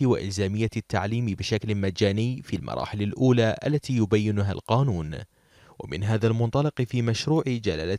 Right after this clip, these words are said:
الملك الريادي، تأطرت رؤية جلالة الملك المعظم حفظه الله ورعاه وشعب مملكة البحرين عبر فصول وبنود الميثاق، وجاء الاهتمام بالتعليم ملموسًا على أرض الواقع وواضحًا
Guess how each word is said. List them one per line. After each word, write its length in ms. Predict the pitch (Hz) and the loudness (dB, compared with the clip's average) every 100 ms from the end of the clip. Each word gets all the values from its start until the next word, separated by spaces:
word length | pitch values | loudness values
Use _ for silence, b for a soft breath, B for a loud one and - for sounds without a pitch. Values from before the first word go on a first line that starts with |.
| - | -2
الملك 400 | 98 95 101 107 | -2 -2 -4 -4
الريادي، 680 | 101 98 92 98 104 120 - | -4 -2 -2 -2 -2 -4 -6
تأطرت 680 | - - 160 135 123 123 - - | -4 -2 0 2 2 2 -2 0
رؤية 360 | 117 120 117 110 120 110 | 2 4 2 2 2 2
جلالة 360 | - 90 92 104 - | 2 0 0 0 -2
الملك 400 | 98 87 110 - | -4 -2 -4 -4
المعظم 600 | 98 92 104 104 101 101 | -4 -2 -2 0 -2 -2
حفظه 520 | - 92 107 104 98 | -6 -4 -2 0 0
الله 320 | 85 78 104 | 0 0 2
ورعاه 640 | 101 82 98 87 98 110 117 | 2 2 2 2 2 0 -2
وشعب 420 | - - 101 92 | -6 -2 -2 0
مملكة 480 | 98 90 101 110 104 | -2 -2 -2 -2 -4
البحرين 640 | 92 95 - 95 104 117 113 - | -2 -4 -2 -2 0 -2 -6 -4
عبر 260 | 123 - | 0 2
فصول 540 | 123 123 - 151 139 135 | 2 0 2 2 2 0
وبنود 520 | 143 95 123 123 110 | 0 2 2 2 2
الميثاق، 640 | 95 104 139 - 80 69 - b b b - | 0 0 -2 0 -2 -4 -10 b b b -2
وجاء 680 | 107 95 90 90 113 104 | 0 2 0 2 4 4
الاهتمام 600 | 113 113 - 120 151 151 | 2 0 0 2 2 2
بالتعليم 640 | 113 107 - 92 95 107 113 | 2 0 0 -2 0 -2 0
ملموسًا 460 | 107 127 156 - 120 | 0 2 2 2 0
على 240 | 101 104 | 0 0
أرض 320 | 98 113 107 | 0 -2 2
الواقع 520 | 107 98 101 110 110 101 | 2 4 2 0 -4 -2
وواضحًا 920 | 107 90 87 95 113 117 104 107 | -2 -2 -2 -2 -2 -2 -2 -4